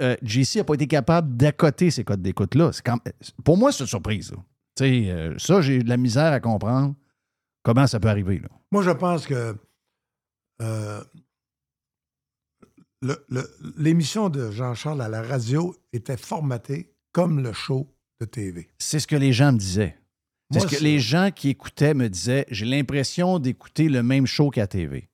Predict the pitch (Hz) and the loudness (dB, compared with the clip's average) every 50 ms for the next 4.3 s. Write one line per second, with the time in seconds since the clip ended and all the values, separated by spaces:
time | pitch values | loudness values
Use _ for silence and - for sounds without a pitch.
0 | _ _ _ _ _ _ - 107 120 - - 131 127 120 123 127 139 143 151 165 | _ _ _ _ _ _ 0 0 0 2 4 4 4 6 6 6 6 4 4 4
1 | 170 139 - 131 131 127 131 123 120 120 117 - 135 135 139 135 120 98 113 117 | 2 2 2 0 2 2 2 2 2 0 0 0 0 2 2 0 0 -2 -2 0
2 | 113 110 120 135 143 143 117 - - 123 107 104 117 120 123 120 - - 131 127 | 2 2 4 4 2 2 0 -2 -2 -2 0 0 0 0 0 -2 -4 -6 -4 -4
3 | 135 131 120 120 123 120 123 135 131 123 127 131 127 - 151 143 123 123 127 123 | 0 0 2 4 6 6 6 6 6 4 4 2 0 0 0 0 0 0 -2 -2
4 | 123 123 127 127 120 117 | -2 -2 -2 -4 -4 -8